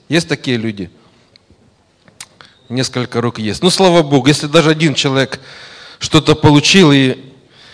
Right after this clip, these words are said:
у него получается расти духовно, это очень хорошо. Я сегодня хочу продолжить эту же тему, тему духовной зрелости. Сегодня пятая её часть,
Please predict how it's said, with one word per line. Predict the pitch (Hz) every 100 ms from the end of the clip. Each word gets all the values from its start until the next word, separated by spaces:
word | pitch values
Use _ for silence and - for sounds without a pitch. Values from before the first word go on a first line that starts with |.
| -
у | 123
него | 135 135 143 139 120 - - _ _ _ - - - _ _ _ _ _ _ - -
получается | 131 156 156 143 143 135
расти | 131 - 131
духовно, | 120 131 160 143 127 120 - - - _ -
это | 123 120 127 117
очень | 131 120 113
хорошо. | 123 113 - 117 104 - _ - - - - - - _ _ _ _ - - _
Я | -
сегодня | 208 254 247 214
хочу | 220 226 226
продолжить | - 208 180 196 156 147
эту | 143 - 135
же | 135
тему, | - 175 156 139 113 - -
тему | - 156 147
духовной | 135 156 160 151
зрелости. | 131 147 139 -
Сегодня | 113 143 135 139 135
пятая | 135 151 - 131
её | 123 123
часть, | - 156 147 - -